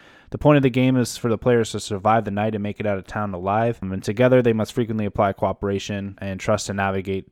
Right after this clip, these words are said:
the night together. But things aren't always the, as they seem because the game is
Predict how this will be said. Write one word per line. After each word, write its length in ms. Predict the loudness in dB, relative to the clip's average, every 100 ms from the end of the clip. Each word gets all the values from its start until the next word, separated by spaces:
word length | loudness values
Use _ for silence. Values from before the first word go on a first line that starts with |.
| -14
the 60 | -10
night 220 | -10 -12
together. 580 | -10 -2 0 0 -2 -6 -16
But 140 | -8
things 220 | -4 -2 -2
aren't 120 | -2
always 280 | 0 -2 -4
the, 120 | -8 -8
as 240 | -6 -6
they 180 | -6 -10
seem 500 | -8 -4 -2 0 -2 0
because 680 | -2 6 8 8 6 2 -4
the 80 |
game 280 | -2 0 0
is 360 | 0 -4 -12